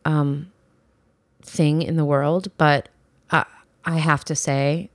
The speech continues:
uh, something from my heart and for anyone listening to this podcast, because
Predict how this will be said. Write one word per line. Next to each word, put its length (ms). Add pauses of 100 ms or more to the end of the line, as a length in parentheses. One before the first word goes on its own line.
(240)
uh, 240 (120)
something 460
from 180
my 120
heart 380 (120)
and 180
for 280
anyone 340
listening 400
to 120
this 160
podcast, 600
because 400